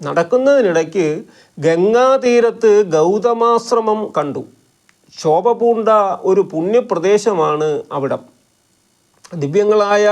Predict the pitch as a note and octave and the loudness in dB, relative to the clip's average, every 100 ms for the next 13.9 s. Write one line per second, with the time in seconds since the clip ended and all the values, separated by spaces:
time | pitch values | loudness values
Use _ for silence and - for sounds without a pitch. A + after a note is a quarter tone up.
0 | G#3 E3+ C#3+ - F#3+ D#3+ D#3 D3+ C#3+ - | 2 0 -4 -4 -2 -2 -2 -4 -10 -18
1 | E3+ D3 D3 F3 G3 F#3+ D#3+ D3+ D3+ D3 | -6 -4 0 0 0 -2 0 0 0 0
2 | C#3+ - - _ _ _ D3+ F#3 F#3+ A3 | -4 -10 -18 _ _ _ 0 0 0 -2
3 | F3 D#3+ D3+ - - _ - D3+ D#3 E3+ | 0 0 -2 -10 -18 _ -8 -2 0 2
4 | G3+ G#3+ F3 D#3+ C#3 - - E3+ D3+ D#3 | 2 4 2 0 -4 -8 -16 -6 -2 0
5 | F#3+ A3 G#3+ G#3+ F3+ E3 F3+ G#3+ G#3+ G3+ | 2 2 2 0 -2 -2 0 2 4 2
6 | G3 G3 F#3+ F3+ D#3+ E3 G3+ G#3 G#3 G#3 | 2 0 0 0 0 0 2 2 2 2
7 | F#3 D#3 F3 A3 G#3+ G3+ F#3+ F#3+ F#3+ F#3 | 0 0 2 2 2 0 0 0 0 -2
8 | E3 C#3+ D3 - - E3+ D3+ - D3 D3+ | -2 -4 -4 -10 -6 -4 -4 -4 -4 -4
9 | C#3+ A#3 G#3+ E3+ D#3+ C#3 - - _ _ | -4 -2 0 2 0 -2 -10 -20 _ _
10 | _ _ _ _ _ _ _ D#3 D#3 F#3 | _ _ _ _ _ _ _ -4 0 2
11 | G#3 G#3 D#3+ E3 D3+ D3 E3 D3 D3 C#3+ | 2 0 0 0 0 0 -2 -2 -2 -2
12 | E3 C#3+ C3+ F#3 _ _ _ C3+ C#3+ D3 | -2 -2 -2 -8 _ _ _ -4 -2 0
13 | F3+ G3+ G3 C#3+ D#3 D#3 D#3+ C#3+ | 0 2 0 -2 -4 -2 -2 0